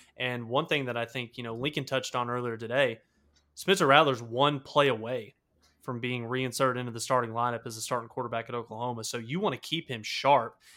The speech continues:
Yes, it's Kansas. Yes, they're a non-competitive football team. They're not, they shouldn't be able to pose any problems to O U on Saturday, but you wanna keep Spencer sharp. You wanna keep him engaged,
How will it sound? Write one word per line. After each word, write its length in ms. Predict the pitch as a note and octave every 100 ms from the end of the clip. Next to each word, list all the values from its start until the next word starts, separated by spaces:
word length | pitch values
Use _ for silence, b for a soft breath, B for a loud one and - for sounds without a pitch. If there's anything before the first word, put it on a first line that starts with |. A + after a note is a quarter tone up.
| b
Yes, 300 | C3 D#3+ E3
it's 140 | F3
Kansas. 580 | - D3+ D3 C#3+ D3 C#3 - _ -
Yes, 200 | B2+ C3+
they're 160 | C#3+ B2+
a 40 |
non-competitive 720 | A#2+ C3 B2+ C3 C#3 B2+ A#2
football 300 | C3 C3 C3
team. 260 | B2+ C#3 B2+
They're 120 | A#2
not, 260 | A#2+ G#2 - _
they 100 | B2+
shouldn't 480 | A#2+ - F3 E3+ E3+
be 160 | C#3 C3+
able 160 | C#3
to 60 | B2
pose 420 | - C3+ C3 B2+
any 200 | B2 B2+
problems 540 | - B2 A#2+ B2+ B2
to 120 | - A#2+
O 100 | B2+
U 240 | A#2+ B2
on 140 | C3
Saturday, 500 | B2+ C#3+ C#3 C#3+ C#3+ C#3 b b b -
but 280 | B2 B2 A2 -
you 180 | C#3 D#3
wanna 220 | F3 C3
keep 280 | - D#3+ D3
Spencer 400 | - D3+ D3+ C#3+
sharp. 380 | - C3 B2+
You 80 | B2+
wanna 180 | A#2+ C3+
keep 220 | C3+ C#3
him 120 | C#3
engaged, 520 | C#3 B2+ A#2+ A#2+ A#2+